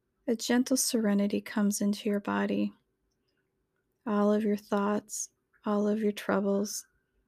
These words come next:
all of your stress, all of your tensions are left outside of the bubble. You start to feel very, very relaxed.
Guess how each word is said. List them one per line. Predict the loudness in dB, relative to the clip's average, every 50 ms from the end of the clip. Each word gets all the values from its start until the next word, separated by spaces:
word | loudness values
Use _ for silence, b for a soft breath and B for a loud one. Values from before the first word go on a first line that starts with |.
| _ _ _ _ _ _ _
all | 0 0 2 4
of | 2 2 4
your | 2 2
stress, | 2 0 -4 -6 -2 0 2 2 4 2 0 0 0 -2 -2 -2 -6 _ _ _ _ _ _ _ _ _ _ _ _ _ _ _ _ _ _ _
all | 0 2 4 4
of | 4 4
your | 2 0 0
tensions | 0 -4 -2 0 2 2 2 0 0 0 0 0 -2 -2 0
are | 0 0 2
left | 2 2 2 2 2 2
outside | 2 2 2 0 0 0 2 4 4
of | 4 4
the | 2 0
bubble. | 0 -2 -2 -2 0 -2 -2 -2 -4 -8 _ _ _ _ _ _ _ _ _ _ _ _ _ _ _ _ _ _ _ _ _ _ _ _ _ _ _ _ _ _ _ _ _ _ _ _
You | -4 -2
start | -2 -2 0 2 2 0 2 0
to | -4 -4
feel | -2 0 -2 -2
very, | -2 -2 0 2 4 4 4 4 2 2 2 0 0 -2 -4 -8 _ _ _ _ _ _ _ _ _
very | -4 0 2 2 4 2 2 0 0 0 -2 -4 -4 -8 _ _ -2
relaxed. | -2 0 0 0 -2 -2 -4 -8 -10 _ -18 -18 -18 -18 -20